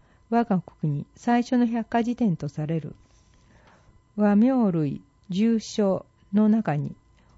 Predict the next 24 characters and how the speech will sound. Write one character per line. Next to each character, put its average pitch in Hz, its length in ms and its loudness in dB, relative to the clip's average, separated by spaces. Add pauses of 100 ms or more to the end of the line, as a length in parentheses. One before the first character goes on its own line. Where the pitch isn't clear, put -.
(120)
尾 220 160 2
張 254 180 0
国 - 380 -6 (120)
丹 185 140 4
羽 247 140 2
郡 196 220 -6 (360)
の 214 240 0
集 254 260 0
落 262 240 0
名 202 200 4
の 147 100 0
一 190 240 -4
つ - 160 -6
に 143 160 -4 (300)
小 180 120 0
口 233 400 -6 (200)
と 262 100 2
い 240 120 4
う 247 60 2
地 - 160 2
名 233 220 6
が 202 140 4
出 214 140 2
て 170 200 -2